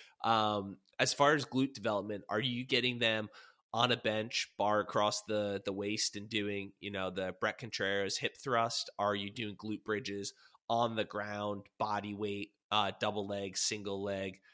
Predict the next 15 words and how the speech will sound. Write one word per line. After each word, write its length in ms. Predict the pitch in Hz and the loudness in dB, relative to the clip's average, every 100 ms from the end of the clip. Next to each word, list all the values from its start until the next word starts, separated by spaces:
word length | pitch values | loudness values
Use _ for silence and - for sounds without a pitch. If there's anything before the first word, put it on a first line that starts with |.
| _ - | _ -2
Are 140 | 101 | 0
you 180 | 101 101 | 0 -2
relying 400 | 104 98 98 98 | -2 0 0 0
a 60 | 98 | 0
lot 240 | 101 98 | 0 0
on 180 | 98 95 | 0 -4
your, 220 | 92 95 - | -4 -4 -4
your 100 | 92 | -2
squatting 540 | - 95 95 98 92 | 0 0 0 -2 -4
or 100 | 90 | -6
lunging 480 | 95 95 98 110 98 | -6 -8 -4 -4 -4
for 400 | - 95 92 90 - | -4 -2 0 -2 -4
the 80 | |
glute 240 | 95 107 - | -6 -6 -6
development? 440 | 107 107 - 113 | -4 -2 -2 -6